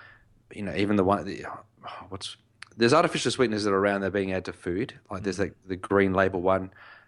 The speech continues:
Speaker 1: um, that's, you know, says that, that it's a hundred percent natural and it's got stevia in it, but it's mainly erythritol. Like, when you see mueslis that are adding that sort of stuff to it, you gotta start to ask questions like,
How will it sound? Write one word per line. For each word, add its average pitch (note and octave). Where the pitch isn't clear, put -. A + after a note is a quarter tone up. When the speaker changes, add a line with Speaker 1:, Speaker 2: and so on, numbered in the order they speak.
Speaker 1:
um, F2+
that's, F#2+
you D#2+
know, F2+
says -
that, -
that F2+
it's E2+
a F2
hundred F#2
percent F2+
natural F#2
and F2+
it's -
got -
stevia F#2
in F#2
it, -
but F#2
it's F2
mainly G2+
erythritol. G#2
Like, G#2+
when C#3+
you F#3+
see D#3
mueslis G#2+
that G2
are F#2+
adding F#2+
that G2+
sort G#2+
of F#2
stuff F2
to -
it, F#2
you F2+
gotta A#2+
start D#3+
to C#3+
ask A2
questions E2+
like, E2+